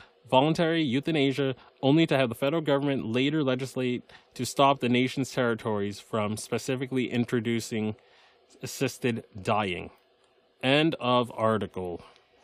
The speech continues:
All right. So this was written by the Asso-, the Australian Associated Press.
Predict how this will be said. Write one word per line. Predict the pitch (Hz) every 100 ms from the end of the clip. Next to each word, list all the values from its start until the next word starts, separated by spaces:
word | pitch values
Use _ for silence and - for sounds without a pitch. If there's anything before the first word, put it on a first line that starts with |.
| _ _ _ _ _ _ _ _ _ _ _ _ _ - _
All | - 120
right. | 107 104 110 120 101 - _ _ _ _ _ _ _ _ _ _ _ - - - _ _ _ _
So | - 120
this | 113 131
was | 151
written | 127 127
by | 123
the | 113
Asso-, | 104 - 131 123 60 87
the | 113
Australian | 104 - 131 127 120
Associated | 107 120 117 - 110 104 98
Press. | - 104 92 - -